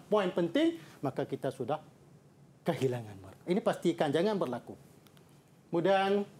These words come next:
tinggal kosong tanpa jawapan. Itu satu kelemahan calon. Sebab tu saya sebut daripada awal tadi, pastikan calon faham lubul hadis, konten hadis secara menyeluruh.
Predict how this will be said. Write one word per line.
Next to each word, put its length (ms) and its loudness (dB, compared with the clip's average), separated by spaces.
tinggal 640 6
kosong 560 2
tanpa 400 0
jawapan. 560 -2
Itu 240 -2
satu 400 -2
kelemahan 480 0
calon. 320 -2
Sebab 320 0
tu 80 6
saya 160 2
sebut 320 2
daripada 240 2
awal 320 2
tadi, 320 2
pastikan 640 0
calon 560 2
faham 560 -2
lubul 380 4
hadis, 420 0
konten 400 4
hadis 560 2
secara 480 4
menyeluruh. 640 4